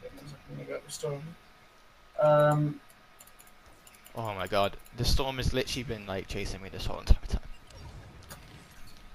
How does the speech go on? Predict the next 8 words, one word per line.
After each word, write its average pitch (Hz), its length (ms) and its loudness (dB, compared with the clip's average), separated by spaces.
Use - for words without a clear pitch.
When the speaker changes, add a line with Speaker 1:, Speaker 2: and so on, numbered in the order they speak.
Speaker 2:
All 120 80 2
right. 95 160 4
A - 40 -12
little 120 160 2
bit 123 100 4
of 117 80 0
a 113 60 0
heal. 147 380 6